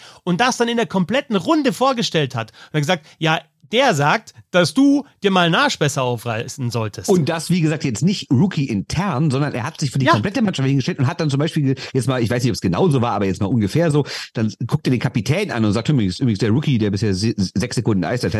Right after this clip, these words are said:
Speaker 2: sagt, du kannst gar nichts.“ <laughs> Ne? Also jetzt mal ein bisschen zugespitzt,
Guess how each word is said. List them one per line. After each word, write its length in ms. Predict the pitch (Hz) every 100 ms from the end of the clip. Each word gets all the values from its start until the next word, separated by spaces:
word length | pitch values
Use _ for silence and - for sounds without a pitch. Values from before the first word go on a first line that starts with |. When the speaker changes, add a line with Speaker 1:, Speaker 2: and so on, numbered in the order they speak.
| 98
Speaker 2:
sagt, 160 | -
du 60 | 104
kannst 180 | 101 92
gar 140 | 87
nichts.“ 240 | 90 - - _ -
<laughs> 140 | -
Ne? 220 | 143 -
Also 200 | 131 131
jetzt 280 | 135 190 143
mal 100 | 165
ein 60 | 135
bisschen 320 | 208 165 127
zugespitzt, 680 | 214 226 - 240 - -